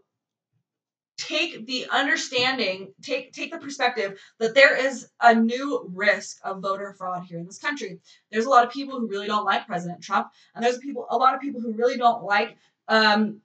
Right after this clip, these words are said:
the candidate of J-, the candidacy of Joe Biden. It is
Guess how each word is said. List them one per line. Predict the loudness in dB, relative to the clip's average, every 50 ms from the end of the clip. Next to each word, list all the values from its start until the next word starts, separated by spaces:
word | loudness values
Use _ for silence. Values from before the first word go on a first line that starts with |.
| _ _
the | 0 0 0
candidate | 0 -2 -2 0 4 4 4 4
of | 4 2
J-, | -2 -8 -12 _ _
the | -16 -12
candidacy | -8 -4 -2 -2 0 -2 -4 -6 -6 -8
of | -6 -2
Joe | -2 -2 0
Biden. | 2 4 4 4 4 2 -2 -4 -8 _ _ _ _ _ _ _ _ _ _ _ _ _ _ _ _ _ _
It | 6 6 6 6 4 -4 _ _ _
is | 2 2 2 2 -2 -6